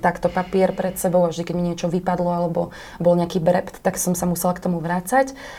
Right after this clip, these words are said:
Ale pred niekoľkými rokmi som si kúpila takú pomôcku, je to teleprompter,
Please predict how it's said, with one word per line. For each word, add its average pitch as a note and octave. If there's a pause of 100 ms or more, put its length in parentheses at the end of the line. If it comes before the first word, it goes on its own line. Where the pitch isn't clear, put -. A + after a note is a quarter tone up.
(140)
Ale F#3
pred F#3+
niekoľkými A3
rokmi G3
som G3
si F#3
kúpila F#3 (260)
takú -
pomôcku, G3+
je A#3+
to F3
teleprompter, F#3+